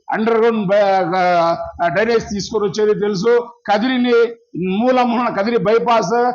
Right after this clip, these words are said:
అదేవిధంగా రింగ్ రోడ్డును, అదేవిధంగా అన్నిటినీ చేసేదానికి ఆయన మైండ్ లో ఒక విజన్ ఉన్న నాయకుడు కందికొండ వెంకట ప్రసాద్. నీ సలహాలు స్వీకరించేంత ఇది లేదు. దయచేసి ఇంకొకసారి నువ్వు సలహాలు ఇచ్చేదానికి ముందు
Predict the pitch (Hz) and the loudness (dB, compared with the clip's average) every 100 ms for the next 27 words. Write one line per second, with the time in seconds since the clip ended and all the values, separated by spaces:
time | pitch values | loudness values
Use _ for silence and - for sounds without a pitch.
0 | - - 196 233 233 226 220 208 190 220 | -4 -4 2 4 4 2 2 2 0 2
1 | 233 240 220 220 233 233 - _ - 202 | 2 4 2 0 -2 -6 -10 _ -2 2
2 | 269 254 247 220 214 262 285 277 269 262 | 2 2 2 2 2 2 2 0 0 -2
3 | 226 240 240 226 220 240 240 214 226 202 | -2 -2 -2 0 -2 -2 -2 -2 -2 -4
4 | 202 233 233 247 240 202 180 185 254 233 | -2 -2 0 0 0 0 -2 -2 -2 -2
5 | 220 214 208 185 240 240 220 233 196 202 | -2 -2 -2 0 0 -2 -4 -4 -4 -6
6 | 196 202 185 190 202 190 180 202 262 - | -6 -4 -4 -4 -4 -4 -4 -2 -2 -4
7 | - - 175 226 190 208 220 226 190 - | -14 -10 -6 -4 -2 0 2 0 -4 -6
8 | 196 190 196 175 180 175 165 175 226 196 | -6 -6 -8 -6 -6 -4 -4 -4 -4 -4
9 | 180 233 508 - _ - 180 220 196 262 | -4 -4 -6 -8 _ -4 0 0 0 0
10 | 190 196 190 190 190 - 208 214 175 - | 0 -4 -4 -4 -4 0 0 2 -2 -6
11 | - _ 151 180 196 190 180 214 226 220 | -20 _ -8 -4 -2 -2 0 2 2 2
12 | 202 180 202 180 180 180 180 185 165 - | 0 -2 -4 -4 -4 -4 -4 -4 -4 -10
13 | _ - 180 240 269 | _ -10 -4 -2 0